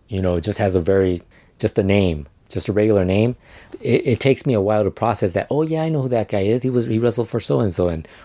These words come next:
or stuff like that. But if it's like, I, and I'm somebody who's, watches a lot of wrestling and been around watching wrestling a lot, um, it's very different for a lot of these guys because they are not,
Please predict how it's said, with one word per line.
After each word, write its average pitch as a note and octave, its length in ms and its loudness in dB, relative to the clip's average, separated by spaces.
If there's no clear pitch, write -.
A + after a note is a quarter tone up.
or E2+ 80 -4
stuff F2+ 180 0
like F2 140 0
that. E2+ 180 -2
But G2+ 100 4
if G2 120 2
it's A#2 180 2
like, A#2+ 280 0
I, A2+ 140 0
and G2 220 -4
I'm C3+ 140 0
somebody G#2+ 280 0
who's, F2 160 0
watches G2+ 400 0
a F#2+ 60 4
lot E2+ 180 2
of D#2+ 100 0
wrestling E2+ 300 0
and E2 140 -2
been F#2+ 120 2
around F2 500 0
watching F2+ 340 -4
wrestling F2 300 -4
a E2 60 -4
lot, F#2+ 420 -2
um, E2+ 360 -4
it's B2 280 0
very D3+ 260 0
different G#2+ 500 -2
for G2+ 160 0
a F#2 60 4
lot F#2+ 200 2
of G2+ 60 2
these G2 180 0
guys F2+ 240 -2
because F2 220 -4
they F2+ 140 0
are F2 80 -2
not, F2+ 280 -4